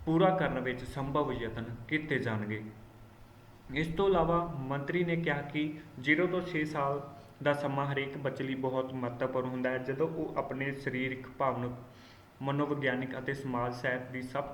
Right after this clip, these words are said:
ਤੋਂ ਵੱਧ ਲੋੜ ਹੁੰਦੀ ਹੈ, ਕਿਉਂਕਿ ਇਹ ਉਹਨਾਂ ਦੇ ਭਵਿੱਖ ਦੀ ਨੀਂਹ ਰੱਖੀ ਹੁੰਦੀ ਹੈ।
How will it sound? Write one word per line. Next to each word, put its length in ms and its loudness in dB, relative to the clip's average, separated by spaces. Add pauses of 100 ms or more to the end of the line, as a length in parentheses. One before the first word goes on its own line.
ਤੋਂ 160 2
ਵੱਧ 280 0
ਲੋੜ 240 0
ਹੁੰਦੀ 280 -4
ਹੈ, 60 0
ਕਿਉਂਕਿ 440 -6
ਇਹ 260 0 (520)
ਉਹਨਾਂ 180 2
ਦੇ 100 6
ਭਵਿੱਖ 400 0
ਦੀ 120 -2
ਨੀਂਹ 320 0
ਰੱਖੀ 280 -4
ਹੁੰਦੀ 300 -2
ਹੈ। 120 -2